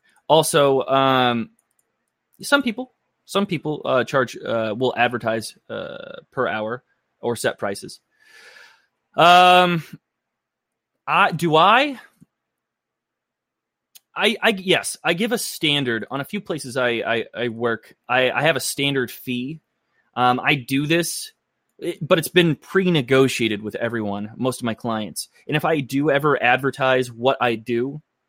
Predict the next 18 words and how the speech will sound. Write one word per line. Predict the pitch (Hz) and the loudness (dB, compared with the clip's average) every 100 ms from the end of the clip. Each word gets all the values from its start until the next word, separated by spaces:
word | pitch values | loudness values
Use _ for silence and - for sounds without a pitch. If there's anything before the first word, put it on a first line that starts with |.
| _ - | _ -6
and | |
I | 127 | -4
say, | - 139 | -2 -2
"Oh, | 190 | 0
you | 185 147 | -2 -2
know, | 131 120 | -2 -2
it's, | 110 - | -4 -6
uh, | 113 104 107 _ _ _ _ _ _ _ _ _ _ - | -6 -6 -10 _ _ _ _ _ _ _ _ _ _ -2
this | 147 160 | 0 4
amount | 147 131 120 113 | 4 4 4 0
for | - 127 117 113 107 101 _ _ 117 | -4 -4 -2 -2 -2 -6 _ _ -8
a | 117 | -8
quick | 113 - 143 - - - | -8 -4 -4 -4 -10 -2
thirty-second | 151 127 - 120 107 | 0 0 -2 -4 -6
commercial | - 117 - 101 | -6 -6 -6 -8
spot," | - 92 - _ _ - | -10 -12 -14 _ _ -12
right? | 113 - _ _ _ _ _ | -12 -12 _ _ _ _ _
Um, | 123 120 113 110 101 | 0 2 2 0 -4